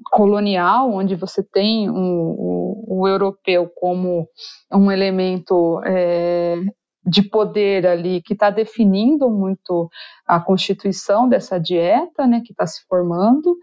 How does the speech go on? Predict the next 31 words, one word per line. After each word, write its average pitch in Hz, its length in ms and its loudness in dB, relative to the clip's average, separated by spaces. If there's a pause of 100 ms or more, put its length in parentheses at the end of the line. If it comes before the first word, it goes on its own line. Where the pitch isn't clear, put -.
(440)
e, 214 920 2
e 214 160 0
dentro 240 340 -2
desse 240 260 -2
sentido, 269 580 0
a 233 140 4
associação 269 800 -2
que 269 100 -4
esses 220 400 -2
dois, 196 520 -4 (260)
que 214 60 2
essas 196 300 0
duas 190 380 -4
plantas 180 500 -2
trazem, 196 680 0 (280)
a 214 120 2
proximidade 220 680 0
maior 202 340 0
ou 202 60 -2
menor 185 440 -2
com 190 180 -2
o 202 80 0
trigo, 196 800 0 (200)
a 202 100 2
questão 190 360 -2
cromática, 196 1000 -2
a 208 160 0
técnica 240 720 -2
envolvida, 196 880 -2
ou 208 140 0
seja, 175 440 0